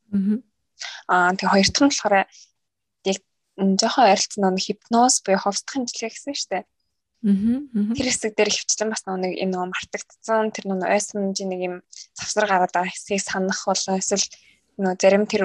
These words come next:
Speaker 2: үүсгэж байгаа асуудал, асуудлыг ингээ багасгахад чиглэдэг юм л дээ.
Speaker 1: Мгм.
Speaker 2: Тийм.
Speaker 1: Мм. Сонирхолтой юм байна тий. Хип-, хипнотерапи ороод ирэхээрээ.
Speaker 2: Мгм. Тэгээд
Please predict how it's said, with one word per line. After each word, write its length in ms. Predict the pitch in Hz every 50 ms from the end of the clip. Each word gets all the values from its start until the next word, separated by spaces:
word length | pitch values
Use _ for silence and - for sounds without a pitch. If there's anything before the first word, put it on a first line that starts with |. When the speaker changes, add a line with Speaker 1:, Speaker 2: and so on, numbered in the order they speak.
| 190
Speaker 2:
үүсгэж 260 | 202 - - - 285 - -
байгаа 320 | 208 190 185 180 180 - - - _ _ _ _ _ _ - -
асуудал, 400 | - - 208 202 202 - - - - _ _ _ _ _ _ - _ _ _ - - - - - - - -
асуудлыг 400 | - - 220 214 - - 220 202
ингээ 240 | 190 180 175 180 175
багасгахад 560 | - 175 - - - - - - 196 - -
чиглэдэг 440 | - 196 196 - - - - 208 - 185
юм 80 | 185 185 -
л 80 | - - -
дээ. 120 | 240 294 302 _ _ _ _ - - _ _ _ _ _ _ _ _ _ 226
Speaker 1:
Мгм. 260 | 214 202 208 233 247 269 285 _ _ _ _ _ _ _ _ -
Speaker 2:
Тийм. 160 | - 202 202
Speaker 1:
Мм. 480 | 202 214 220 220 214 208 202 208 196 - _ _ _ _ _ _ _ _ _ _ _
Сонирхолтой 640 | - - - 220 202 208 226 220 - - 240 240 233
юм 80 | 214 202
байна 160 | 196 196 -
тий. 120 | 220 220 214
Хип-, 240 | 220 226 214 - -
хипнотерапи 800 | - - - 220 - - 226 214 214 - - 214 214 214 - 208
ороод 280 | 208 208 196 202 202 -
ирэхээрээ. 320 | - - 208 220 226 240 311 _ _ _ _ _ _ - 208
Speaker 2:
Мгм. 240 | 208 208 214 208 - - _ _ _ _ _ _
Тэгээд 320 | - - 220 208 208 208